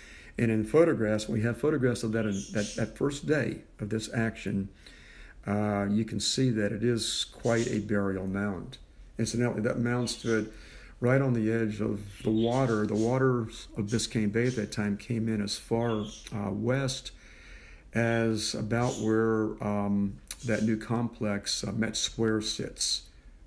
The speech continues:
on the north bank of the river. In other words, it comes in the equivalent of about three to four blocks west of where the shoreline is today. That's all landfill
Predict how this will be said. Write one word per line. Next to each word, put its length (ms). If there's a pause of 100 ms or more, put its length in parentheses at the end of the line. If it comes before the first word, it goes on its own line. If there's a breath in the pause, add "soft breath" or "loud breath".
on 100
the 80
north 280
bank 240
of 60
the 40
river. 220
In 80
other 100
words, 240
it 120
comes 260
in 80
the 80
equivalent 420
of 80
about 220
three 220
to 80
four 280
blocks 540 (360 loud breath)
west 420
of 80
where 320
the 180
shoreline 720
is 160
today. 360
That's 200
all 220
landfill 640